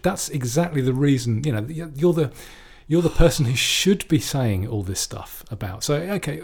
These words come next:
what you've effectively admitted to is, "I was fine with these guys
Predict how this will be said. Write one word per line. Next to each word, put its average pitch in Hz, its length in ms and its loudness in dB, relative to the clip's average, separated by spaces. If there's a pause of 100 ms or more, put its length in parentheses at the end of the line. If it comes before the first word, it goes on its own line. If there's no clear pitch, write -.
(120)
what 208 440 -6
you've 151 120 0
effectively 143 440 0
admitted 127 380 0
to 95 280 -8
is, 107 260 -6 (580)
"I 196 100 -4
was 208 180 -4
fine 135 360 0
with 113 220 2
these 120 260 0
guys 110 320 -2